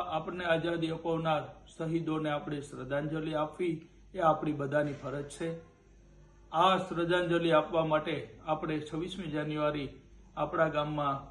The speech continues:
મેં કીધું એમ, પ્રાથમિક શાળામાં આપણે વહેલી સવારે આઠ વાગ્યાથી બધાએ ભેગું થવાનું છે અને ત્યાં આપણે આ શહીદોને શ્રદ્ધાંજલિ પણ આપશું અને રાષ્ટ્રભાવના સાથે આપણે બધા આપણા દેશને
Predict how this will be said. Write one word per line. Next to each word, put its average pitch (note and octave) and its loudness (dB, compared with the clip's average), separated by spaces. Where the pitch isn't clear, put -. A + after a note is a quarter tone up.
મેં D3+ -4
કીધું D3+ -2
એમ, D3+ -2
પ્રાથમિક C#3+ -4
શાળામાં D#3 2
આપણે D3+ -4
વહેલી F3 2
સવારે E3 2
આઠ D#3 0
વાગ્યાથી D#3 -2
બધાએ D3+ -4
ભેગું C#3 -6
થવાનું E3+ -4
છે - -12
અને D#3+ -4
ત્યાં E3 0
આપણે D#3+ 0
આ E3 6
શહીદોને D#3+ -4
શ્રદ્ધાંજલિ E3 -2
પણ E3+ -6
આપશું E3+ -2
અને E3+ -2
રાષ્ટ્રભાવના D#3 0
સાથે D#3+ -2
આપણે D3+ 0
બધા D3 4
આપણા G3 6
દેશને F3+ -2